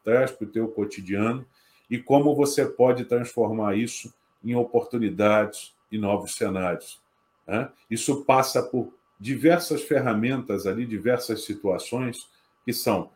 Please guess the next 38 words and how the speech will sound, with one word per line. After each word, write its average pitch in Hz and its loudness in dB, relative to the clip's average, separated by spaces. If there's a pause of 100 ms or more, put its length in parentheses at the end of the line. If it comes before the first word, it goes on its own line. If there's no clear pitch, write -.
(280)
conhecimento 143 4
de 120 -4
produto, 120 2
como 131 -2
é 135 0
que 135 -12
você 113 0
gerencia, 110 2
é, 95 0
o 104 -4
teu 107 2
tempo, 113 0
como 113 -2
é 123 0
que 123 -8
você 117 -4
conhece 107 -2
essas 95 -6
novas 98 -2
perspectivas. 110 -6 (380)
Aliás, 107 6
vale 120 8
a - 2
pena 123 0
a 117 0
gente 120 -6
tocar 120 2
nesse 117 -4
ponto 110 -2
aqui 104 -6
um 107 -4
pouquinho, 98 -6 (420)
né? 104 0 (220)
Pra 117 6
quem 117 2
vende 123 2
produto 110 2
complexo, 110 0